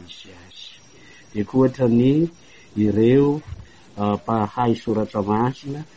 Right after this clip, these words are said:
ny mpahay liturgia, tantaran'ny fiangonana sy ny teolojia, dia tao ihany koa ireo mpanoratra sy mpanao fanagasiana.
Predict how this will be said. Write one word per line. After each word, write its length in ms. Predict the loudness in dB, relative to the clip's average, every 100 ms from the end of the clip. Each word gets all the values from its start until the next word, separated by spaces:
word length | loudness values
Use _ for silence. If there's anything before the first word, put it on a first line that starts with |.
| -20 -14 -10
ny 60 | -6
mpahay 720 | -8 -4 -2 0 0 0 0
liturgia, 880 | 0 -4 -8 -8 -6 -2 -2 -2 -6 -10
tantaran'ny 560 | -6 -6 -4 -2 -2 -4
fiangonana 560 | -4 0 2 4 2 0
sy 200 | 0 0
ny 80 | 0
teolojia, 1000 | 2 2 2 -2 -6 -2 2 4 2 -2 -10 -20 -20 -20 -18
dia 120 | -10
tao 320 | -2 2 2 2
ihany 300 | 4 2 4
koa 120 | 4
ireo 140 | 4 2
mpanoratra 720 | 2 4 6 6 4 0 -4
sy 80 | -6
mpanao 260 | -2 0 0
fanagasiana. 800 | 0 0 0 -6 -12 -6 -6 -6